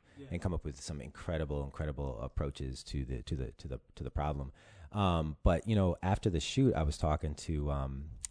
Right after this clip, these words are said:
Speaker 2: uh, the director of photography, and, uh, he was just super excited. He's like, "You know what? You know what I'm really excited about is that I,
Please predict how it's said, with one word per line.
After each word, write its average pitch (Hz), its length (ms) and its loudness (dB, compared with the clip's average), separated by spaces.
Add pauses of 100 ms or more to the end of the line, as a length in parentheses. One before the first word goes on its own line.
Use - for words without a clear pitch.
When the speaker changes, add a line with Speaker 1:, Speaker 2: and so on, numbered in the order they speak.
Speaker 2:
uh, 71 140 -4
the 65 100 -8
director 80 240 -2
of 67 60 -6
photography, 101 600 -2
and, 73 280 -2
uh, 71 220 0 (500)
he - 120 4
was 135 80 8
just 98 100 2
super 117 180 4
excited. 76 380 2
He's 82 140 0
like, 80 160 2
"You 104 40 0
know 117 100 2
what? 123 260 2
You 117 40 -2
know 123 100 0
what 135 40 0
I'm 127 100 0
really 123 160 4
excited 117 240 0
about 110 200 2
is 90 100 -2
that 90 120 -2 (140)
I, 95 80 -2